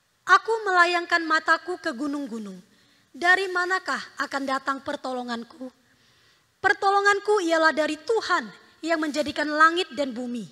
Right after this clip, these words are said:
Ia takkan membiarkan kakimu goyah. Penjagamu tidak akan terlelap. Sesungguhnya tidak terlelap dan tidak tertidur penjaga Israel.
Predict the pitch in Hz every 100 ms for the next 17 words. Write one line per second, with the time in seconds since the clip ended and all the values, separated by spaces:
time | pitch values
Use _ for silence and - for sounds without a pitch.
0 | _ _ _ _ _ - 294 294 339 349
1 | 339 392 381 359 302 320 320 311 294 285
2 | - 294 277 226 240 214 202 - _ _
3 | _ _ _ - 320 285 285 277 285 285
4 | 311 330 370 _ - 285 247 240 254 226
5 | - 202 208 196 196 _ _ _ _ _
6 | _ - - 349 - 370 359 381 403 392
7 | 392 381 302 294 - 285 262 247 220 _
8 | _ _ - 277 269 370 370 339 - 339
9 | - 359 392 311 180 - - _ 294 269
10 | 262 233 247 240 226 254 202 - 175